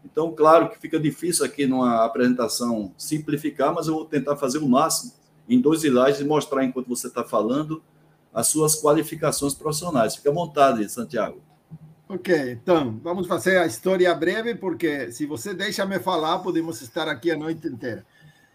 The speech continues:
Speaker 2: Então, eh, como eu falei no início, a, a minha presença no copimam foi convite de Lurival Tavares no ano mil novecentos e noventa e quatro, e a Associação de Engenheiros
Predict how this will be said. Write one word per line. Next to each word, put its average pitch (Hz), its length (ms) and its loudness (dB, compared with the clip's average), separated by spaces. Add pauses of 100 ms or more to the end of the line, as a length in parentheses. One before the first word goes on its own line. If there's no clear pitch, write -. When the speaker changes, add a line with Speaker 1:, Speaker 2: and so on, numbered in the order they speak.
(140)
Speaker 2:
Então, 165 460 -2 (300)
eh, 160 180 0
como 202 220 -2
eu 262 60 2
falei 214 260 -2
no 202 100 -2
início, 175 640 0
a, 131 500 -6
a 151 100 -8
minha 175 160 -2
presença 190 760 -2
no 160 340 -2
copimam 165 560 -2
foi 185 200 -2
convite 175 580 0
de 160 120 0
Lurival 151 440 -2
Tavares 156 640 -4
no 143 180 -6
ano 151 300 -6
mil 147 180 -6
novecentos 147 400 -8
e 135 40 -8
noventa 143 360 -6
e 160 60 -2
quatro, 180 500 0
e 214 80 -12
a 202 40 -4
Associação 202 500 -6
de 202 100 -6
Engenheiros 185 640 0